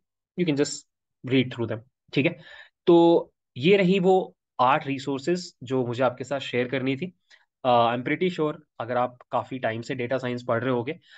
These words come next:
तो इनमें से कई रिसोर्सेज आपको already पता होंगे, and I'm also sure कि कुछ नए रिसोर्सेज भी आपको पता चले होंगे इस वीडियो के through। अ, कमेंट में लिख के बताओ आपका फेवरेट रिसोर्स कौन सा है, और, अ, आपके अगर पर्सनल कोई रिसोर्सेज जो हमें नहीं पता,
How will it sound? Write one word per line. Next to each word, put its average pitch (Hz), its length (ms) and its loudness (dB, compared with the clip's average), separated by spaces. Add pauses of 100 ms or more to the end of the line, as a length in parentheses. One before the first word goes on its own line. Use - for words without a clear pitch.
(200)
तो 131 320 2
इनमें 120 180 -2
से 123 120 -8
कई 127 220 0
रिसोर्सेज 123 440 -4
आपको 120 320 0
already 127 260 -8
पता 117 180 -2
होंगे, 135 280 0 (500)
and 117 120 -2
I'm 117 140 -2
also 117 300 0
sure 123 240 -4
कि 123 300 -6
कुछ - 360 0 (140)
नए 123 160 2
रिसोर्सेज 120 420 -4
भी 127 140 -4
आपको 123 220 -2
पता 120 220 0
चले 120 240 0
होंगे 123 180 -2
इस 120 140 -10
वीडियो 120 180 -4
के 127 120 -6
through। 143 200 -10 (560)
अ, 113 420 2 (280)
कमेंट 143 240 0
में 165 100 0
लिख 160 120 -4
के 175 100 -2
बताओ 151 320 -2 (140)
आपका 123 220 -2
फेवरेट 127 360 -2
रिसोर्स 127 320 -8
कौन 117 200 -2
सा 123 320 -4 (200)
है, 120 240 -2 (520)
और, 113 320 2
अ, 107 240 0 (840)
आपके 120 260 0
अगर 131 160 0
पर्सनल 127 340 0
कोई 156 140 0
रिसोर्सेज 135 460 -6
जो 139 100 -2
हमें 127 280 -6
नहीं 143 120 -4
पता, 123 300 -4